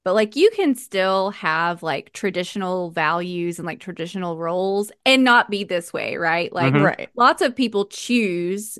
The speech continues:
Speaker 1: to, like, like you said, "When I be a stay-at-home mom, the guy's gonna go to work and make the money," whatever. If people,
Speaker 3: Right.
Speaker 1: if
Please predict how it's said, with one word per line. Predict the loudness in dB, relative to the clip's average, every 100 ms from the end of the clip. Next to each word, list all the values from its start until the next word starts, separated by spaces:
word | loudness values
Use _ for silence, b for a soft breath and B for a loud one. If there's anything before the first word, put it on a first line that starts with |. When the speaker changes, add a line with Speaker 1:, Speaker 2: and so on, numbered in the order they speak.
| -4
Speaker 1:
to, | -2
like, | 0 0 -2 -8 _ _ -6
like | -6 -4
you | -4
said, | 0 0 -4 _ -8
"When | -6
I | -4
be | -6
a | -4
stay-at-home | -2 -2 -4 0
mom, | 2 4 2 0 -4 _ _ -20 _ -6
the |
guy's | 0 0 0
gonna | -4 -6
go | -4 -2
to |
work | 0 0 0
and | -2
make | -8 -4
the |
money," | -2 -2 -2
whatever. | -2 -2 -2 -4
If | -4
people, | -4 -2 -2
Speaker 3:
Right. |
Speaker 1:
if | -6